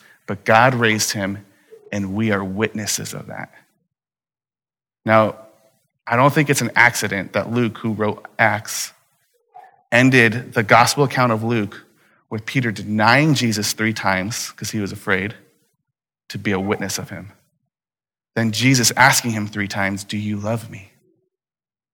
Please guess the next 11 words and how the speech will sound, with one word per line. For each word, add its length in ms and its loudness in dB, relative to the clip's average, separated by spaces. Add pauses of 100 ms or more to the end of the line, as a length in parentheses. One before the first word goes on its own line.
(420)
And 140 4
then 120 6
in 180 0
Acts 300 6
three, 320 2
he 120 -4
starts 400 4
it 60 -2
with 260 -2 (220)
three 540 -2
times 680 -2